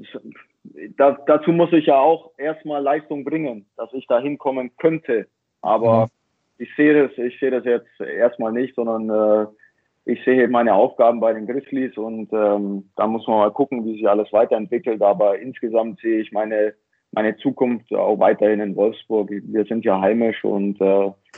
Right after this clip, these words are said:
Speaker 1: wir wollen hier den Club oder ich will auch den Club dann helfen, weiter,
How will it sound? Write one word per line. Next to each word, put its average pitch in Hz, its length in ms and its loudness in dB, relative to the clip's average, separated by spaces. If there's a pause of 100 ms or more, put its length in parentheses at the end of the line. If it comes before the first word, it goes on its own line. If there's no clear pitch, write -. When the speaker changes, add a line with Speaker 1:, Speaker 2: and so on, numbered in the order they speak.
Speaker 1:
wir 104 160 2
wollen 113 240 4
hier 110 120 0
den 107 180 -6
Club 131 240 -2
oder 110 280 4
ich 104 140 -4
will 110 140 0
auch 107 180 4
den 110 160 -4
Club 127 240 -6
dann 113 160 -2
helfen, 107 560 -6
weiter, 110 480 2